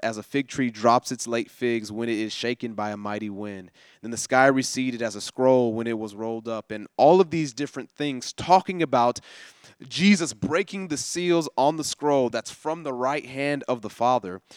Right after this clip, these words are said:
But the good news is this, is that God ha-, in the midst of all of this, God has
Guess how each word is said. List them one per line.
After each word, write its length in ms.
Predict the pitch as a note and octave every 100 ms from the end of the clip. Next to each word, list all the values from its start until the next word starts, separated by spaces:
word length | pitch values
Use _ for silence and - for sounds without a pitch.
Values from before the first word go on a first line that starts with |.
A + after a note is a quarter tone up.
| - - -
But 140 | E3
the 100 | D#3+
good 360 | C3+ E3 A3+ G#3
news 440 | F#3 F#3 F#3 F3
is 240 | C3+ A#2+ A2
this, 480 | C#3+ G#2+ E2+ - - _ _ _
is 120 | D3
that 340 | D3 B2+ A2+ G#2
God 400 | C#3+ D3+ F3 F3+
ha-, 340 | E3 - D3+ -
in 140 | E3
the 80 | C#3
midst 340 | D#3 G3+ -
of 100 | D#3 -
all 320 | B2+ D#3 F3+
of 140 | D#3+ G#2+
this, 280 | F2 G2 - _
God 460 | - C#3+ E3+ F#3 F#3
has 520 | D#3 D3 D#3 D#3 D#3